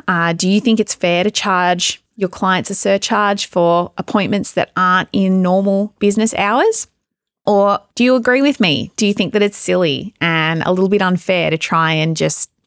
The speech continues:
charge a little bit more when your costs actually don't go up? I would love to hear your opinion.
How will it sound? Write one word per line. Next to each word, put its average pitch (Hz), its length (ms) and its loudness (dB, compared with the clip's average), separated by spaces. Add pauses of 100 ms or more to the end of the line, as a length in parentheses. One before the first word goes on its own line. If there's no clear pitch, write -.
charge 165 320 -2
a 175 60 0
little 170 140 0
bit 175 160 -2
more 170 220 0
when 170 140 -2
your 160 100 0
costs - 400 -4
actually 160 320 -4
don't 135 240 -4
go 156 140 -2
up? - 240 -2 (500)
I 175 140 0
would 180 140 0
love 220 280 0
to 262 80 0
hear 233 280 2
your 202 40 4
opinion. 220 460 2